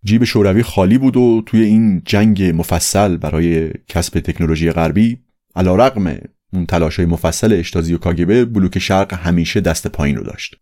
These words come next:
و همیشه داشت تلاش می‌کرد که به سطح تکنولوژی غربی برسه و نمی‌رسید. همین زمانا، یعنی اوایل دههٔ هشتاده، که گورباچوف به مقام دبیرکلی حزب کمونیست می‌رسه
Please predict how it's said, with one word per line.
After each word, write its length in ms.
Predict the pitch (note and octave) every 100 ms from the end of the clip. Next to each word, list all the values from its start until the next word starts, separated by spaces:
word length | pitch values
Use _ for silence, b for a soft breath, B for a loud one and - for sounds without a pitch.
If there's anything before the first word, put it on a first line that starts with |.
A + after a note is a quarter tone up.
| _ _ _ _ -
و 40 | D2+
همیشه 320 | F#2+ G2 A#2
داشت 200 | A#2 -
تلاش 320 | F#2 A#2+ -
می‌کرد 320 | G#2 F#2 F#2
که 100 | -
به 80 | D#2
سطح 320 | - F2+ G2
تکنولوژی 540 | F#2+ F2+ E2+ D#2+ E2 D#2+
غربی 340 | E2 C#2+ F2
برسه 500 | G2 F#2+ - E2+ D#2
و 200 | D2 D2
نمی‌رسید. 720 | D2 E2 D2+ - - - _ _ _ _ _ _ _
همین 260 | A#2+ D3+ D#3+
زمانا، 640 | B2 A#2 A2+ C3+ C#3+ C#3
یعنی 280 | A2 A#2+ C3+
اوایل 460 | A2 G#2 G2+ B2
دههٔ 480 | A2 F#2+ G#2+ B2 G#2
هشتاده، 560 | F2+ - G2 E2 D#2+ - _ _ _ _
که 120 | - F2+
گورباچوف 680 | G2 F2+ F#2 B2+ C#3 - - -
به 300 | F#2 F#2+ F2+
مقام 440 | F2+ E2+ G#2 B2
دبیرکلی 640 | G#2 F#2 F2+ - F#2+ G2 A2+
حزب 340 | G#2+ G#2+ A2
کمونیست 460 | G2 G2+ G#2+ G#2+ -
می‌رسه 320 | C#2 -